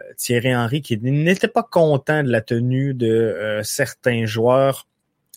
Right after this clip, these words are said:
principalement Kyoto, mais, euh, également Toye et Balou. N'en avait pas tant contre le jeu de Kyoto, mais, mais sur une action précise dans le match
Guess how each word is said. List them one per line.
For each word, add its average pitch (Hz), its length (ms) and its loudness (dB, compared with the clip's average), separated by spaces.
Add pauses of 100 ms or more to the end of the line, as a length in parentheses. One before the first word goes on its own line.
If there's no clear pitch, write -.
principalement 135 640 0
Kyoto, 139 560 -4
mais, 127 300 -2
euh, 113 160 0 (100)
également 135 720 2 (1400)
Toye 165 280 4
et 135 60 2
Balou. 123 400 0
N'en 160 260 -2
avait 175 220 4
pas 233 120 2
tant 220 360 2
contre 190 340 -2
le 175 100 6
jeu 160 160 2
de 185 80 -8
Kyoto, 165 400 0
mais, 165 320 -2
mais 143 180 -2
sur 156 300 -2
une 156 160 -2
action 170 380 -2
précise 151 640 -6
dans 135 140 -2
le 117 60 -4
match 127 360 -4